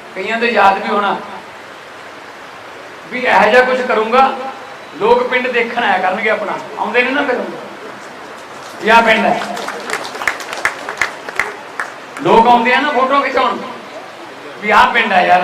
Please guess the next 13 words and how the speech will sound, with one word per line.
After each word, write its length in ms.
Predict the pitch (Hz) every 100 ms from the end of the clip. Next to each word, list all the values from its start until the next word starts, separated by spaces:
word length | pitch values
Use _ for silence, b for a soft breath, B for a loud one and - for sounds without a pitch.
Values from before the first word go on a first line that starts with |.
| 180
ਇਹਨਾਂ 240 | 190 226 247
ਨੇ 80 | 254
ਕੀਤਾ 260 | 208 -
ਕੰਮ 280 | 175 170 165
ਇਹ। 160 | 156 147 - - - - - - - - - - - - -
ਉਹ 60 | 214
ਮੇਰਾ 280 | 233 247 277
ਕੰਮ 240 | 269 262
ਨਹੀਂ, 160 | 269 294
ਕੰਮ 360 | - 247 254
ਤੁਸੀਂ 300 | 262 214 247
ਕੀਤਾ 280 | 285 - 233
ਹੈ। 140 | 196